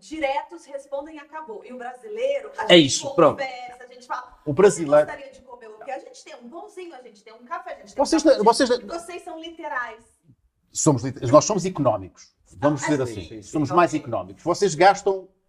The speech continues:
Speaker 3: até energia a falar, porque vocês é, é, ó, eu, ó, eu, vocês põem,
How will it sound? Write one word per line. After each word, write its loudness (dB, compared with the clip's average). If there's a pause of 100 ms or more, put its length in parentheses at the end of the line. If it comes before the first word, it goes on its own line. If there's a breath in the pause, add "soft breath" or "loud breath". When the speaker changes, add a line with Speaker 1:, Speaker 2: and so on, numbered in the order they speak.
(120)
Speaker 3:
até 10
energia 4 (220)
a 0
falar, 6
porque -4
vocês 4
é, 4
é, 6
ó, 4
eu, 4
ó, 6
eu, 0
vocês 2
põem, 6